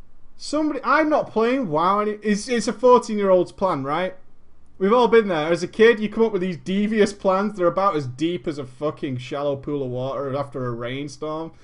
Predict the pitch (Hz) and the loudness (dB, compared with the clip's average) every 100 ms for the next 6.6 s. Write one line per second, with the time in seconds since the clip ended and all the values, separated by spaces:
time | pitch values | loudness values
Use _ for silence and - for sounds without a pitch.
0 | - - 165 - 214 202 226 190 220 202 | -20 -8 -6 0 0 2 2 2 2 0
1 | 156 123 160 190 - 160 147 127 156 - | -2 -2 -2 -2 -4 -4 -6 -8 -10 -8
2 | 139 127 - - 147 160 - - - - | -8 -8 -12 -6 -2 -2 -4 -16 -16 -16
3 | - - - - 277 - 262 208 - - | -6 -4 2 6 6 6 2 2 -4 -12
4 | - - - - - - - 285 339 320 | -6 -4 -4 -4 -4 -4 -2 2 2 2
5 | 277 294 214 247 277 277 254 240 233 269 | 4 6 6 6 8 8 8 6 6 8
6 | 302 - 202 170 196 | 8 8 4 2 0